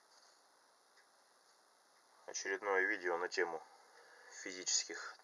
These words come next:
таких явлений, экспериментов. И в этот раз речь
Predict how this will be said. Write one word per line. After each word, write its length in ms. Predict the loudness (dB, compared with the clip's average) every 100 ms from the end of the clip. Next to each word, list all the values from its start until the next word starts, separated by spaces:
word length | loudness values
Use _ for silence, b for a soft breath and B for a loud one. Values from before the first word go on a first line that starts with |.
| -18
таких 300 | -18 -18 -4
явлений, 520 | 2 6 6 4 -2
экспериментов. 680 | -2 -2 0 0 0 -2 -8 -12 -20 -20 -20 -20 B B B B B B B -20 -20 -20 -20 -20 -20 -20 -14
И 120 | -6
в 80 | 0
этот 220 | 2 4
раз 340 | 6 6 6 -2 B B B B B B B B -6
речь 340 | 2 6 6